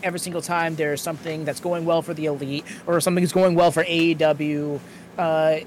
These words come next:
in spite of C M Punk, something comes up to disrupt that, or all of a sudden something's great about C M Punk's side of things. And that's where it really seems like there is some level of manipulation at play. And, um, the point I was making before about the Hangman,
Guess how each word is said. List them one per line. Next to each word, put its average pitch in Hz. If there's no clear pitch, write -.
in 170
spite 175
of 147
C 170
M 165
Punk, 160
something 151
comes 151
up 135
to 143
disrupt 139
that, 135
or 139
all 135
of 135
a -
sudden 143
something's 147
great 170
about 143
C 165
M 139
Punk's 170
side 151
of -
things. 151
And 160
that's -
where 196
it 185
really 190
seems 180
like 170
there 175
is 170
some 180
level 170
of 147
manipulation 151
at 117
play. 123
And, 175
um, 190
the 196
point 240
I -
was 196
making 202
before 180
about 175
the 156
Hangman, 156